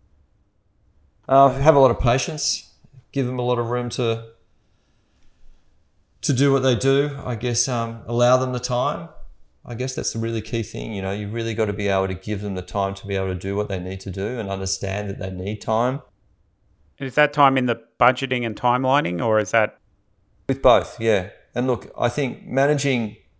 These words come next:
Speaker 1: any creative personnel, you've really got to allow them, give them a space to be creative. And I think there's often a whole lot of noise that they really don't need to know about and don't need to hear about.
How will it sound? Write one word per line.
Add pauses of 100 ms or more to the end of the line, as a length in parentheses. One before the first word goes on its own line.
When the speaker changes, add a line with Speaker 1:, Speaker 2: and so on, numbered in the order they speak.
(320)
Speaker 1:
any
creative
personnel, (640)
you've
really
got
to
allow
them, (220)
give
them
a
space
to
be
creative. (480)
And
I
think (600)
there's
often
a
whole
lot
of
noise
that
they
really
don't
need
to
know
about
and
don't
need
to (240)
hear
about.